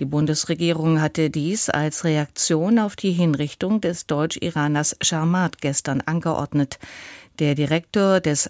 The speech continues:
Center for Middle East and Global Order in Berlin sagte im Deutschlandfunk,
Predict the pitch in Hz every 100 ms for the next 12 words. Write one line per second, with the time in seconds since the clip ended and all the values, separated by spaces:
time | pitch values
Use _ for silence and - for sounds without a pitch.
0 | - - 180 185 202 190 165 160 196 233
1 | - 147 185 - - 139 127 - 143 147
2 | 139 - 156 180 143 - 135 135 135 131
3 | 151 196 190 143 - 156 143 131 139 139
4 | 156 - 160 - 160 151